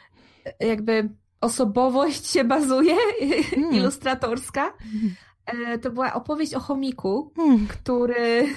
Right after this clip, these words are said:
Speaker 1: który miał różne przygody.
Speaker 2: O.
Speaker 1: Em, ja jako dziecko miałam chomika.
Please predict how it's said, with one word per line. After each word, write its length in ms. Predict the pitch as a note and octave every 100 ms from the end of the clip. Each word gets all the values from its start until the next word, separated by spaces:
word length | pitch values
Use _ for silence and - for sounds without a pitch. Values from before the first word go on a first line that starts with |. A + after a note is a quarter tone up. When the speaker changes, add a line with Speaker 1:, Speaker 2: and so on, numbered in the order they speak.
| - - _ - - A#3+
Speaker 1:
który 240 | - C#4+
miał 240 | C#4 C#4 C#4
różne 300 | C#4+ C#4+ C4+
przygody. 680 | - C4+ D4 F#3 C#3 A3 A3+ D#4+
Speaker 2:
O. 340 | C4 A3 G3+ A#3 B3+ - _ _ _ _ _ _ -
Speaker 1:
Em, 680 | A#3+ A#3 A3+ A3+ A3 G#3+ - _ -
ja 480 | A#3 A#3 A#3 A#3+
jako 240 | A#3 A#3 B3
dziecko 360 | A#3+ A#3 -
miałam 360 | A#3 A3+ A3 A3+
chomika. 600 | A3 A3+ A3 - G3 C#4+